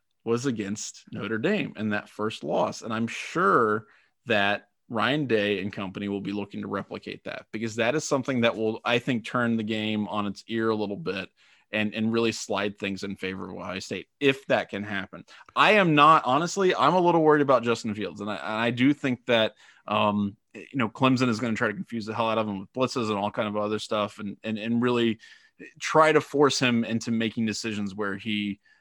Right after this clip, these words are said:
uh, i-, is trying to make something out of nothing and then, you know, gets himself into trouble by throwing interceptions. I, I think that's, they're gonna, that's gonna be Venable's goal.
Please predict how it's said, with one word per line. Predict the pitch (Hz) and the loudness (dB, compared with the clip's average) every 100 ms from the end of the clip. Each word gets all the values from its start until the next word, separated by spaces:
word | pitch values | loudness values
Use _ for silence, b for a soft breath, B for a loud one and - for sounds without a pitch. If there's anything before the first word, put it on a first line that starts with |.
| _ | _
uh, | 95 73 76 80 - | -6 -6 -6 -10 -12
i-, | 127 127 | -10 -8
is | 139 123 | -6 0
trying | 185 156 | 2 4
to | |
make | 135 127 | 4 2
something | 135 110 113 | 2 0 -2
out | 101 | -2
of | 98 | 0
nothing | 101 - 101 98 | -2 -2 -6 -8
and | 95 | -8
then, | 95 98 | -10 -10
you | 107 | -10
know, | 92 | -10
gets | 101 | -10
himself | 104 98 95 - | -10 -8 -10 -10
into | 92 | -10
trouble | 107 92 | -8 -8
by | 98 98 | -8 -12
throwing | 98 92 | -12 -12
interceptions. | 90 101 95 - 92 | -12 -12 -14 -14 -6
I, | 110 117 120 | -2 -2 -2
I | |
think | 127 127 | -2 2
that's, | 127 - | 2 2
they're | 127 113 | 0 2
gonna, | 113 107 _ - | 2 -2 _ 0
that's | 151 | 2
gonna | 190 151 | 4 4
be | 120 | 4
Venable's | 120 101 98 104 | 2 0 -6 -10
goal. | 98 98 64 | -8 -10 -12